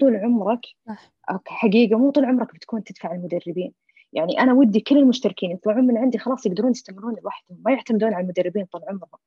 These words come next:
Speaker 1: فلما أدربهم أحط حيلي معاهم على هذا الموضوع إنهم يتعلمون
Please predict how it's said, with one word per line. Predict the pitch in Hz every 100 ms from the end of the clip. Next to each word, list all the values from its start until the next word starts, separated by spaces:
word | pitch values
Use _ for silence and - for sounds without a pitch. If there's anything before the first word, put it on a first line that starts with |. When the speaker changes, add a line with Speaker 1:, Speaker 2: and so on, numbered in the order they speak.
| _ _ _ _ _
Speaker 1:
فلما | 214 247 269
أدربهم | 269 233 240 262 254
أحط | - 262 262
حيلي | - 269 269
معاهم | 220 202 247 233 190
على | 214
هذا | 208 240
الموضوع | 240 226 214 233 240
إنهم | 208 202
يتعلمون | 208 - 214 233 220 208 165